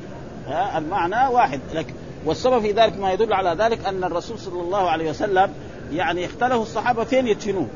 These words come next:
ها، فلذلك اختلفوا فين يدفنوه وكيف يصلوا عليه، ها. ثم رو-، آه، روى لهم الصحابة رضوان الله تعالى أن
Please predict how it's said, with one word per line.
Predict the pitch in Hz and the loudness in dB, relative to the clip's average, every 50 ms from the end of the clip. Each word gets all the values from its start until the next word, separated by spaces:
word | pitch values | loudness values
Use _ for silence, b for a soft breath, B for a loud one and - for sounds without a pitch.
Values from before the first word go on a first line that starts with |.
| - - - - - - - - - - - - - - - - - - - - - - - - - - - - - - - - - - - - - - - - - - | -12 -14 -14 -14 -14 -14 -14 -14 -14 -12 -12 -12 -12 -12 -12 -14 -14 -14 -14 -14 -14 -14 -14 -14 -14 -14 -14 -14 -14 -14 -14 -14 -12 -12 -12 -14 -14 -14 -14 -12 -10 -8
ها، | 180 - 330 202 214 202 - - - - - - | -4 0 2 2 2 0 -2 -8 -14 -10 -6 -4
فلذلك | 156 165 175 160 151 240 247 240 220 185 202 | -4 -2 -2 2 4 6 6 6 4 2 0
اختلفوا | - 254 269 214 - - - - 226 233 220 202 202 | -2 -2 -2 -4 -6 -4 0 2 4 4 2 2 -2
فين | 190 214 214 202 | -2 -4 -2 0
يدفنوه | 196 185 - - 175 180 175 151 127 - - - - - - - | -2 -2 -2 -2 -2 -2 -2 -2 -4 -6 -10 -14 -14 -14 -8 -4
وكيف | 165 175 170 - 226 240 220 226 | -2 -2 0 2 2 2 4 4
يصلوا | 220 190 - 240 220 208 208 202 | 2 2 2 0 0 2 2 4
عليه، | 170 180 190 196 196 175 139 - - - - - - - - | 4 4 4 4 2 0 0 -4 -8 -12 -12 -12 -10 -6 -2
ها. | 156 190 214 214 | 0 0 0 -2
ثم | - 269 262 247 226 | -2 -2 2 4 6
رو-، | 214 208 190 190 190 190 214 233 - 202 196 | 6 8 6 6 6 6 4 2 2 0 0
آه، | 190 180 175 165 147 143 147 139 - - - - - - - 143 | 2 2 2 2 2 0 -4 -6 -8 -12 -14 -14 -14 -10 0 4
روى | 190 240 240 220 208 | 6 8 8 8 8
لهم | 202 185 185 180 | 6 4 2 2
الصحابة | 143 - - 175 147 175 214 233 226 233 208 | -2 -2 -2 -2 2 4 4 4 4 4 2
رضوان | 196 170 196 190 185 180 | 0 0 0 0 0 0
الله | 170 175 185 170 160 | 0 2 2 2 2
تعالى | 151 175 160 175 170 | 2 2 2 2 0
أن | 143 143 180 185 185 180 170 | 0 -2 -2 -4 -4 -4 -4